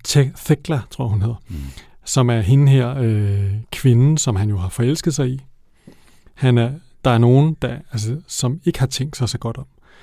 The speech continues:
Speaker 1: Hun kan godt, hun er en meget fin adelskvinde fra det fineste, fineste niveau.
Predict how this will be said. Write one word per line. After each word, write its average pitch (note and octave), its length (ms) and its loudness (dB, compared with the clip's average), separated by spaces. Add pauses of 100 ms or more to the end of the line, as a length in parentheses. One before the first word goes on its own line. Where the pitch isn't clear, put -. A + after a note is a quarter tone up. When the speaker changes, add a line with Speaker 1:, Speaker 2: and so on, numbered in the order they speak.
(340)
Speaker 1:
Hun D#3 180 2
kan D3+ 140 -6
godt, C3+ 340 -2
hun C#3+ 200 4
er C#3+ 80 4
en C3 220 2
meget B2+ 460 2
fin D3 320 -8 (640)
adelskvinde A#2 640 -2
fra A#2 160 -6
det G#2+ 200 -6 (420)
fineste, D#3 600 4
fineste A#2+ 460 -2
niveau. G2+ 320 -4